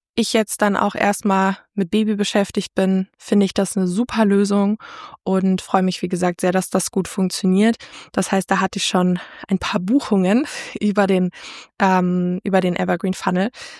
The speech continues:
Der hat sich also schon bewährt und deshalb lasse ich den auch weiter laufen. Ähm, ich habe eine große, große Funnel Map erstellt, also so eine große Mindmap in Canva, wo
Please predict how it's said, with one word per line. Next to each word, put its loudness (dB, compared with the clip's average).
Der 2
hat -2
sich -4
also 2
schon 0
bewährt 2
und 2
deshalb -2
lasse -2
ich -8
den -2
auch -4
weiter -2
laufen. 0
Ähm, 2
ich -6
habe 2
eine 0
große, -2
große -2
Funnel 2
Map 0
erstellt, 0
also 0
so -2
eine 0
große -2
Mindmap 2
in 0
Canva, 2
wo 0